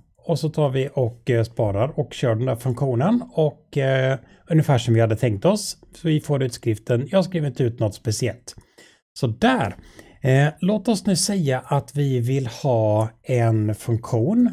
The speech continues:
Låt oss kalla den för printinfo. Och den här printinfo, den ska skriva ut en, eh, siffra.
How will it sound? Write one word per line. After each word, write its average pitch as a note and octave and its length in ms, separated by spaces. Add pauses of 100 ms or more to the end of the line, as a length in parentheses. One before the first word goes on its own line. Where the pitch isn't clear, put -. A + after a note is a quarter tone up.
Låt B2 220
oss A2 180
kalla G2+ 240
den G#2+ 220
för - 160
printinfo. A#2+ 1080 (380)
Och C#3 260
den D3 160
här C3 200
printinfo, A#2+ 920
den A#2+ 140
ska A#2 180
skriva D#3+ 320
ut A2+ 320
en, G#2 380
eh, G2+ 140
siffra. G3 720